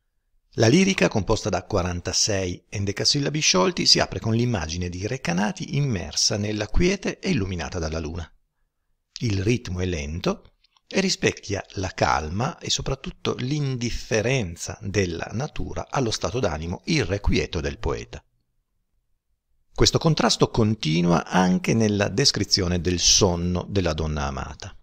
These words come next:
che come la natura dorme tranquilla, inconsapevole del dolore che ha inflitto al poeta.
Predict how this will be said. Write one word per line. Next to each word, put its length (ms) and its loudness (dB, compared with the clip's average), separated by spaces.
che 200 0
come 180 2
la 120 4
natura 540 4
dorme 680 4
tranquilla, 840 -2
inconsapevole 1000 0
del 220 0
dolore 420 -2
che 140 -2
ha 60 2
inflitto 500 -4
al 100 -4
poeta. 480 -8